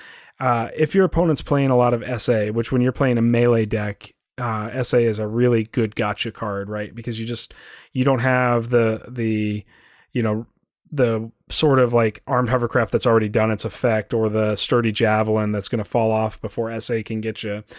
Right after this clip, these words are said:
You know, so when you're talking about range decks, those cards sort of play around S A, but S A really just kind of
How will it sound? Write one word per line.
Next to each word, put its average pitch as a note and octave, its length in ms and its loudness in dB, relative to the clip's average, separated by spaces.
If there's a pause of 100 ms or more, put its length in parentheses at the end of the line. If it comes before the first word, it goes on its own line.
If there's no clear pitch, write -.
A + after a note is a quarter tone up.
(300)
You B2+ 100 0
know, A#2 120 2
so C3 200 2
when B2+ 140 4
you're B2+ 140 4
talking D3 340 0
about A#2+ 320 0
range C#3 320 2
decks, A#2+ 280 0
those A#2+ 180 2
cards A#2 280 0
sort A#2+ 200 4
of A2 200 0 (280)
play C3 240 2
around A#2 340 0
S G#2 200 -6
A, G#2+ 220 -2
but G#2+ 260 -6
S C3+ 240 -4
A B2 200 4
really A#2 340 4
just G#2+ 300 -6 (380)
kind A#2 240 0
of A2 200 -2